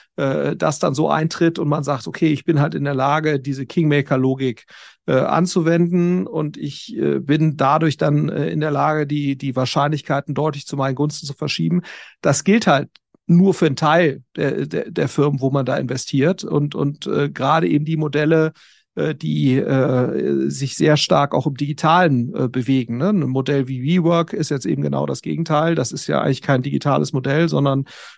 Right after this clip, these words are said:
ist halt ein, eine Immobilienfirma, äh, so mit einem, mit einem kleinen oder digitalen Anteil. Aber es bleibt halt eine Immobilienfirma und, und, äh, d-, solche Firmen, darauf kann ich dieses Prinzip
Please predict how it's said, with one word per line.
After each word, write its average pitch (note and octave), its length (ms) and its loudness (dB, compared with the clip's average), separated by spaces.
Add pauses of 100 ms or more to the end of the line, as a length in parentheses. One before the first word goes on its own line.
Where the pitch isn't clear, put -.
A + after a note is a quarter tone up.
(120)
ist C#3+ 200 0
halt C#3 200 2
ein, C#3+ 640 2
eine C#3+ 80 2
Immobilienfirma, D#3+ 1300 2
äh, D#3+ 40 -2
so D#3 300 -2
mit D3 240 -6
einem, C#3+ 240 -2
mit C3+ 220 -4
einem C3 380 -4
kleinen C#3 640 -2
oder B2+ 260 -4
digitalen C#3 800 -2
Anteil. F#3+ 540 2 (320)
Aber D3 140 0
es C#3 80 -2
bleibt E3 260 2
halt D3+ 140 0
eine D#3 40 2
Immobilienfirma F#3+ 800 0
und, E3 260 -4
und, C#3+ 260 -10
äh, - 160 -10
d-, - 340 -6 (140)
solche D#3 440 2
Firmen, F3+ 400 2
darauf D3+ 280 2
kann F3 200 0
ich E3 100 -4
dieses D3+ 320 -4
Prinzip F#3+ 640 -4